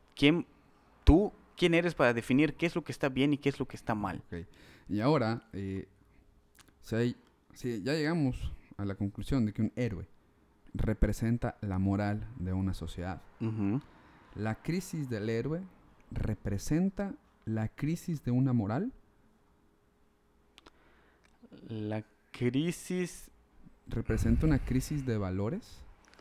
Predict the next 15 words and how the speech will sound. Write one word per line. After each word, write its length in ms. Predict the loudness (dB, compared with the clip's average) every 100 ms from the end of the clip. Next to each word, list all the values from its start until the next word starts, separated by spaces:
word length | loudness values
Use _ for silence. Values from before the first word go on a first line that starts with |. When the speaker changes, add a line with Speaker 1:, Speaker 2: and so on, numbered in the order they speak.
| -20 -20 -20 -20 -20 -20 -20 -20 -20 -20 -20 -20 -20 -14
Speaker 2:
Yo 200 | 2 4
creo 160 | 6 4
que 180 | 2 0 -8 -12 0
con 180 | 2
esta, 380 | 4 2 0 0
con 120 | 0
esta 140 | -2 -4
preguntita 600 | -6 -2 -2 -4 -6 -8
podemos 260 | -4 -4 -2
pasar 240 | -2 -2
al 100 | -2
segundo 300 | -4 -4 -2
tema. 220 | 4 4 2 -6 _ _ -12
Speaker 1:
Sí. 200 | -10 -10 -12 _ -16
Speaker 2:
¿Ok? 180 | -6